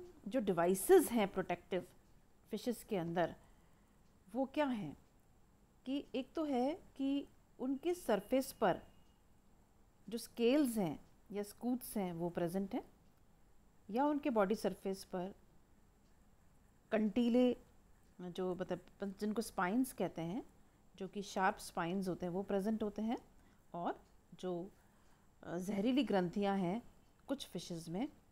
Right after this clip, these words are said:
वो present होती हैं। कुछ fishes के अंदर electric organs हैं, कुछ में luminous organs present हैं, और कुछ में colors इस तरीके के हैं कि वो अपने आप को mimicry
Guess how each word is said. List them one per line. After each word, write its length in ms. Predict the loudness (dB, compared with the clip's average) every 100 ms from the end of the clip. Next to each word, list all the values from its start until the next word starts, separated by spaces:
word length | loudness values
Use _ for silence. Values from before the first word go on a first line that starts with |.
| -16
वो 80 | -14
present 380 | -8 -6 -4 -4
होती 200 | -2 -2
हैं। 200 | -2 -4 -12 -20 -20 -20 _ -20 -20 -20 -20 _ _ -20 -20 -20 -20 -20 -6
कुछ 200 | -6 -4
fishes 340 | -4 -4 -6 -2
के 120 | -2
अंदर 160 | 0
electric 540 | -2 0 -2 -2 -2 0
organs 400 | 0 2 2 2
हैं, 240 | 0 -2 -8 -20 -20 -20 -20 -20 -20 -20 -6
कुछ 340 | -6 -4 -6
में 280 | -4 -4 -6 -14 -20 -20 _ -18 -4
luminous 720 | 0 4 6 4 0 -12 -18 -20 -20 -20 _ -8
organs 360 | -4 -2 -4 -2
present 420 | -2 0 0 -2
हैं, 180 | -4 -6 -16 -20 -12 -6
और 140 | -6
कुछ 400 | -6 -8 -8 -10 -6
में 240 | -6 -6 -6
colors 600 | 0 4 6 6 6 -2 -10
इस 200 | -10 -8
तरीके 380 | -6 -4 -4 -8
के 140 | -8
हैं 400 | -8 -6 -4 -4 -6 -14 -20 -10
कि 80 | -6
वो 180 | -4
अपने 360 | -4 -6 -8 -6
आप 280 | -6 -8 -12
को 160 | -10
mimicry 680 | -8 -6 -8 -8 -6 -6 -6